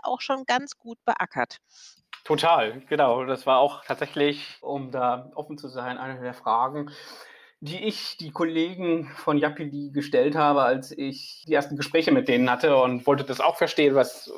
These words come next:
Speaker 2: was da so die Gedanken sind. Ich glaube, das Potenzial, was man sich von Deutschland erhofft,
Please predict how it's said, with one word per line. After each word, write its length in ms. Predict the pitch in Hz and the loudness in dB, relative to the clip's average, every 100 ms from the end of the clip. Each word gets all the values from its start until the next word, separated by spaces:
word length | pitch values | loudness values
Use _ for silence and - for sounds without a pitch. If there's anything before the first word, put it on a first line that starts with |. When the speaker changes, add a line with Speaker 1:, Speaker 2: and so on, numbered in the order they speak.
| 165 151 | -14 -4
Speaker 2:
was 220 | 151 143 | -2 0
da 140 | 143 131 | 2 2
so 100 | 127 | 2
die 140 | 123 | 0
Gedanken 500 | 135 127 131 127 127 | 0 0 -2 -6 -2
sind. 180 | 131 208 | -2 -2
Ich 160 | - 175 | -8 2
glaube, 640 | 185 190 202 202 185 175 _ _ - - | 4 4 6 4 4 0 _ _ -20 -8
das 380 | 170 165 - _ _ | -6 -6 -10 _ _
Potenzial, 920 | - 190 165 165 - - 147 135 156 180 | -4 -2 -2 -6 -8 -8 0 2 2 2
was 160 | 160 | -4
man 220 | - 143 135 | -6 -10 -10
sich 280 | 135 135 | -12 -14
von 220 | - 143 127 | -12 -8 -4
Deutschland 760 | 135 135 131 123 120 - - | -4 -4 -8 -10 -12 -18 -18
erhofft, 800 | - - 120 196 - _ - - | -12 -4 -2 -2 -4 _ -20 -20